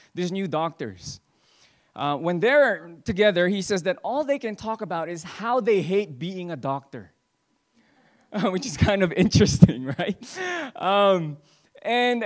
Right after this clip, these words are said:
they said that, you know, they would always tell him, "Hey, you know, uh, the, you're lucky, uh, because you chose a different career path. We hate it." That's what his friends were telling me.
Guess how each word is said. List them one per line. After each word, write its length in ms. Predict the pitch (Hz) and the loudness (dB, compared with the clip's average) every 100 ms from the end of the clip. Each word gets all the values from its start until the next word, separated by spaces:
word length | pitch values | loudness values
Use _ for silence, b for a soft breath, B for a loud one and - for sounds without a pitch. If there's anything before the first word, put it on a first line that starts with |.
| 208 | 2
they 160 | 240 | 2
said 280 | 233 269 240 | 4 4 4
that, 260 | 233 220 214 | 8 6 6
you 120 | 226 | 0
know, 120 | 247 208 | 2 4
they 180 | 226 | 4
would 140 | 277 247 | 6 6
always 360 | 220 277 247 | 8 8 4
tell 220 | - 226 233 | 2 4 4
him, 80 | |
"Hey, 340 | 202 208 196 175 | 2 2 0 -4
you 140 | 180 | -4
know, 380 | 196 202 165 - _ - - | 0 0 -2 -8 _ -20 -10
uh, 180 | 165 156 151 143 | -4 -4 -6 -12
the, 200 | 147 170 - 143 170 131 | -12 -12 -12 -16 -14 -10
you're 280 | 123 233 285 | 0 2 2
lucky, 600 | 226 254 254 190 165 196 _ _ | 2 0 0 -8 -10 -10 _ _
uh, 140 | - 170 | -8 -8
because 500 | 147 196 220 196 156 | -6 -6 -2 -4 -4
you 240 | 175 220 381 | -8 -6 -6
chose 420 | - 262 214 190 - | 0 2 2 0 -4
a 80 | |
different 420 | 175 165 220 202 - _ - | -4 -4 -4 -6 -10 _ -10
career 320 | 208 247 247 | -6 -4 -4
path. 440 | 208 143 104 _ b b b b b | -4 -10 -10 _ b b b b b
We 440 | 147 175 262 285 | -6 2 4 6
hate 420 | 233 - 208 254 226 | 4 0 -2 0 -4
it." 380 | 165 - - - B 294 302 - | -8 -12 -20 -20 B -20 -20 -10
That's 180 | 175 190 | -10 -6
what 100 | 208 | -8
his 160 | 180 | -8
friends 240 | - 180 160 | -6 -8 -6
were 80 | 165 | -8
telling 340 | 170 160 160 | -6 -6 -8
me. 200 | 127 104 | -10 -12